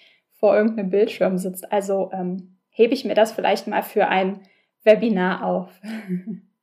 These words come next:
Okay, also, wenn wir festgestellt haben, hier ist ein Redirect schuld daran, dass U-T-M-Parameter oder allgemein U-R-L-Parameter, das kann nämlich auch zum Beispiel die G C L-I D, also das automatische Tagging von Google Ads,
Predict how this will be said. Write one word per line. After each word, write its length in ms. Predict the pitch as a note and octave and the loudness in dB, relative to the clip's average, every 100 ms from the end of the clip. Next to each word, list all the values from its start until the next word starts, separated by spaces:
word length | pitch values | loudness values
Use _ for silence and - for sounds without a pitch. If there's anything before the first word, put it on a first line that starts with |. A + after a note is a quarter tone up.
| _ | _
Okay, 440 | F4 A3+ - - - | 0 2 -2 -6 2
also, 340 | G#3+ F#3+ - | 2 2 0
wenn 140 | A#3+ D#4+ | 4 4
wir 80 | |
festgestellt 720 | E4 D#4 D4+ B3+ A3+ G3+ G#3 - | 4 2 0 -4 0 0 -2 -8
haben, 200 | - G#3+ | -6 -6
hier 300 | - D4+ D4 | 0 0 0
ist 240 | - - | -6 -2
ein 300 | A3 A#3+ A3 | 2 2 2
Redirect 640 | A#3 D4 A3+ G3 F3+ - - | 2 4 4 2 -2 -12 -16
schuld 460 | - C4 E4+ - | 2 4 4 -2
daran, 560 | F3+ G3+ F#3 F#3+ F4 - - _ | -2 -2 -4 -2 -2 -2 -18 _
dass 360 | G#3+ C#4 - - | 0 0 -4 -4
U-T-M-Parameter 1300 | C#4+ - - C#4 - F#3+ F#3 F3+ F#3+ A3 - D4 D#4+ E4+ _ _ | -4 0 2 2 0 -8 -6 -6 -2 -4 -2 -4 -4 -6 _ _
oder 360 | A#3+ B3 A3 - | 4 6 6 4
allgemein 600 | G#3 F#3+ F#3+ G3 C#4 - | 2 2 -2 2 4 4
U-R-L-Parameter, 960 | G#3 - C#4 D4+ G#3 G3+ F#3+ G3 A3+ | 2 4 2 2 -6 -8 -8 -6 -4
das 160 | G#3 G3 | -4 -4
kann 180 | - A#3+ | 0 2
nämlich 460 | A3+ G#3 A3 - | 4 2 0 -6
auch 380 | G3+ G#3+ A3+ A3 | 4 6 6 2
zum 200 | - A3+ | -2 2
Beispiel 400 | A3 G#3+ A3 G#3+ | 4 2 0 -2
die 160 | F#3+ F3 | -2 -6
G 160 | A3+ | -4
C 220 | A3 - - | -4 -4 0
L-I 420 | G#3+ C4+ C#4 C4+ | 0 2 2 2
D, 280 | C4+ D#4+ - - _ _ | 2 0 -2 -18 _ _
also 220 | - D4+ | 0 2
das 220 | G3 G3 - | 2 0 2
automatische 840 | G#3+ G#3+ G#3 F#3+ B3 B3 A3+ G#3 | 2 2 -2 2 2 0 -6 -8
Tagging 460 | - - A#3+ B3 A3+ | -4 -2 0 0 -2
von 240 | A#3 G#3 | -6 -6
Google 240 | G3+ G#3+ - | -4 -4 -2
Ads, 500 | G3+ C#4+ - - - | -2 -4 -6 -16 -20